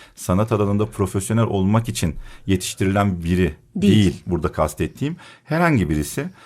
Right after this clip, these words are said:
Speaker 1: Onun böyle bir beceri kazanması her yönden onu geliştiren bir şey. Yani toplumdaki olaylar aslında bir dramaturgun gözüyle değerlendirilmesi gereken olaylar.
Speaker 2: Evet.
Speaker 1: O yüzden ben hep şunu söylerim. Yani ben sanat eğitimcisiyim. Yani hem sanatla ilgileniyorum hem eğitimle ilgileniyorum.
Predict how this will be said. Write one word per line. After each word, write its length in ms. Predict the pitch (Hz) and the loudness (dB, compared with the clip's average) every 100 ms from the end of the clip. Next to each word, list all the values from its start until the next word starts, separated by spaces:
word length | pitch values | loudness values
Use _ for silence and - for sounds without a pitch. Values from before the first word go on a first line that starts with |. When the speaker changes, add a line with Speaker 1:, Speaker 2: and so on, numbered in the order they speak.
| - - - | -20 -10 0
Speaker 1:
Onun 280 | 110 185 135 | 2 2 2
böyle 220 | 151 165 | 4 4
bir 140 | 131 | 2
beceri 300 | 104 117 156 | 2 2 0
kazanması 720 | - 95 90 87 90 - 170 208 - _ | 2 2 4 2 0 -4 -8 -10 -20 _
her 260 | - 131 170 | -4 0 2
yönden 260 | 156 139 | 2 4
onu 140 | 101 87 | 4 2
geliştiren 520 | 82 76 - 76 73 | 0 -2 -4 -4 -4
bir 60 | 69 | -4
şey. 180 | 76 | -4
Yani 240 | 82 110 110 | 0 2 0
toplumdaki 580 | - 110 113 123 139 - | 0 -2 -2 -4 -4 -4
olaylar 680 | - 104 117 127 127 127 - _ - - - | -2 2 4 4 0 -2 -8 _ -20 -12 0
aslında 680 | 101 107 - 107 101 123 - - _ - | 2 2 0 -2 0 0 -4 -18 _ -12
bir 280 | 98 139 107 | -6 -2 2
dramaturgun 580 | 110 117 120 123 139 | 4 4 2 -2 0
gözüyle 400 | 113 110 127 127 | 4 4 4 2
değerlendirilmesi 760 | 90 90 87 87 85 78 76 82 | 4 4 4 2 0 -2 -4 -4
gereken 300 | 78 73 71 | -6 -4 -4
olaylar. 580 | 73 76 71 67 65 - - | -2 0 -2 -4 -10 -16 -12
Speaker 2:
Evet. 140 | 170 147 | -8 2
Speaker 1:
O 120 | 110 | 4
yüzden 240 | 123 139 | 4 2
ben 60 | 139 | 0
hep 120 | 143 | -2
şunu 180 | - 135 | -4 -4
söylerim. 480 | 135 90 80 71 71 - | 0 2 2 -2 -8 -4
Yani 200 | 85 80 | -2 2
ben 100 | 95 | 0
sanat 300 | - 110 123 | 2 -2 0
eğitimcisiyim. 640 | 92 - 76 76 - 98 - - | 0 -2 -6 -6 -6 -8 -10 -6
Yani 200 | 80 80 | -4 0
hem 200 | 98 107 | 0 0
sanatla 400 | - 95 107 90 | 0 0 0 -2
ilgileniyorum 420 | 76 76 73 87 | -2 -2 -2 -2
hem 120 | 104 | 0
eğitimle 380 | 104 90 117 98 | -2 -2 0 0
ilgileniyorum. 500 | 78 73 71 71 - | 0 -2 -4 -4 -8